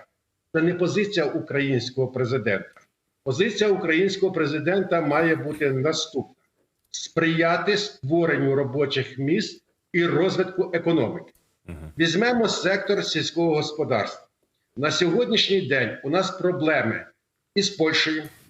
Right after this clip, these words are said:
Speaker 1: яка закрила ринок зерна для наших. Молдова зараз говорить,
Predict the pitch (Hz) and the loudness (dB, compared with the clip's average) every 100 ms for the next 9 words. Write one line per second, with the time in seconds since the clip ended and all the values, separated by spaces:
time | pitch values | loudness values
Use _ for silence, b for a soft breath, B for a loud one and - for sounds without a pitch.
0 | _ 147 139 160 160 131 156 147 143 131 | _ -12 -2 0 0 0 0 2 2 0
1 | - 139 156 143 120 139 120 143 139 143 | 0 0 2 0 -2 -4 -2 0 0 0
2 | 143 143 147 139 - 127 - _ _ _ | 0 0 0 0 -2 -6 -10 _ _ _
3 | - 190 196 190 185 175 165 165 170 - | -2 0 2 2 2 2 2 2 0 -2
4 | - 123 165 160 156 131 - | -4 0 2 2 2 2 -2